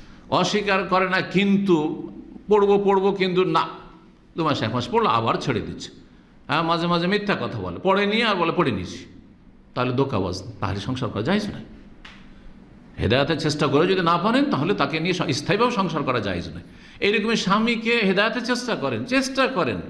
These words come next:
আল্লাহ হেদায়েতের মালিক। যদি না পারেন, তাহলে তার সাথে সংসার করা জায়েজ নয়। এটা হচ্ছে হক কথা। বাকি আপনার পরিস্থিতি আপনি ভালো বুঝছেন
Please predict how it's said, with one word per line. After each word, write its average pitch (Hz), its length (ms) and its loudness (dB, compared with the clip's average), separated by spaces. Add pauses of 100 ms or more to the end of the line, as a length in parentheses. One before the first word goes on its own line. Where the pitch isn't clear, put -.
(680)
আল্লাহ 240 260 4
হেদায়েতের 202 400 0
মালিক। 139 320 0
যদি 214 360 2
না 247 280 2
পারেন, 277 360 2 (540)
তাহলে 190 260 2
তার 170 140 0
সাথে 160 220 -4
সংসার 156 280 -2
করা 131 240 0
জায়েজ 107 300 0
নয়। 147 140 -4
এটা 117 220 -2
হচ্ছে 110 200 -2
হক 104 260 -4
কথা। 113 280 0 (440)
বাকি 113 320 0
আপনার 117 360 -2
পরিস্থিতি 139 720 0
আপনি 104 340 -2
ভালো 113 280 2
বুঝছেন 151 360 2